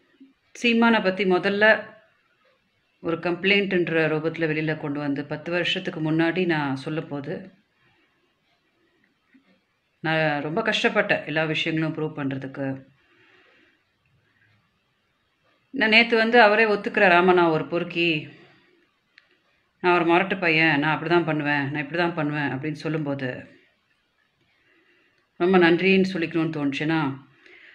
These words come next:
இப்படி ஒரு பொறுக்கி கூட, இப்படி ஒரு முரட்டு பையன் கூட நான் எப்படி கஷ்டப்பட்டிருப்பேன் அப்படின்றது வந்து நீங்கள்லாம் கொஞ்சம், அஹ், of course எல்லாரும் இதுக்குள்ள இமேஜின் பண்ணியிருப்பீங்க. ஆனா என்னை உடனே நினைச்சிருப்பீங்க. ம்.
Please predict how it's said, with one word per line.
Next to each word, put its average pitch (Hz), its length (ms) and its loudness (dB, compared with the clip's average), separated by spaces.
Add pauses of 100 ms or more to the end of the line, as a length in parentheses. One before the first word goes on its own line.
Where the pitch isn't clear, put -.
(240)
இப்படி 185 220 0
ஒரு 190 140 2
பொறுக்கி 196 300 0
கூட, 190 200 2 (1500)
இப்படி 180 140 -2
ஒரு 175 140 2
முரட்டு 185 320 4
பையன் 180 260 4
கூட 160 200 0 (1500)
நான் 190 120 8
எப்படி 196 260 4
கஷ்டப்பட்டிருப்பேன் 185 760 0 (140)
அப்படின்றது 151 440 -4
வந்து 156 200 0
நீங்கள்லாம் 156 380 0
கொஞ்சம், 139 380 -4 (1120)
அஹ், - 480 -6
of 180 160 -2
course 208 240 0
எல்லாரும் 190 260 2
இதுக்குள்ள 185 280 0
இமேஜின் 185 360 2
பண்ணியிருப்பீங்க. 170 540 2
ஆனா 170 380 2
என்னை 170 220 2
உடனே 185 240 2
நினைச்சிருப்பீங்க. 170 580 0 (160)
ம். 180 260 -2